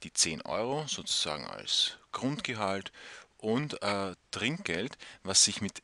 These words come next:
ziemlicher Sicherheit von Stunde zu Stunde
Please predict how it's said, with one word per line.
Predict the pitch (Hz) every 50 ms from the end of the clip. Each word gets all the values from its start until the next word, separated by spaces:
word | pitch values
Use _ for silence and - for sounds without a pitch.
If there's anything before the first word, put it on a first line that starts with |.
| _
ziemlicher | _ - - - - 139 175 190 180 - - 123
Sicherheit | 113 - - 170 - - - 92 90 - 82 113 - - - - - _ _
von | - 107 92
Stunde | - - - - - 104 131 151 151 156 156
zu | - - 110
Stunde | - - - - 98 98 196 101 104 110